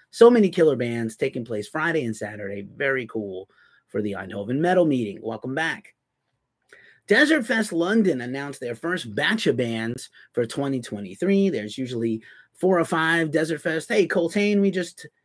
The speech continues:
shared your, we're, we're gonna share some news about you in a second. Nice for being here. Um, Desert Fest London announced their first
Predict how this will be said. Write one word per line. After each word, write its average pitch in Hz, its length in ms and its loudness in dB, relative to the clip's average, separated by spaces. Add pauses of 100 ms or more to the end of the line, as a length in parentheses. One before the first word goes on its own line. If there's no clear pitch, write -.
(480)
shared 165 440 2
your, 139 520 0
we're, 135 260 0
we're 147 160 -4
gonna 127 140 -6
share 156 240 2
some 131 180 -2
news 147 220 2
about 127 240 -6
you 165 100 2
in 135 80 0
a 123 60 -2
second. 147 420 -4
Nice 147 240 -6
for - 80 -8
being 135 300 -4
here. 120 260 -4 (560)
Um, 151 540 -4 (220)
Desert 247 300 6
Fest 233 200 4
London 214 420 4
announced 180 420 -2
their 131 200 -2
first - 640 -4